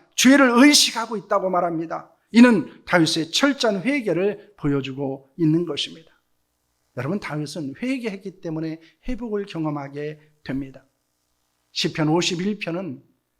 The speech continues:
표제어가 이렇게 되어졌습니다. 밧세바의 간음으로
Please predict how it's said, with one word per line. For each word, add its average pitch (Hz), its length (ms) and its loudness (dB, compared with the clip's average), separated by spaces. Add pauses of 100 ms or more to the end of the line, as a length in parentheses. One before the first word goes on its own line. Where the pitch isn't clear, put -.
표제어가 240 520 0
이렇게 180 320 -4
되어졌습니다. 139 760 -12 (1000)
밧세바의 143 720 -4
간음으로 165 880 -4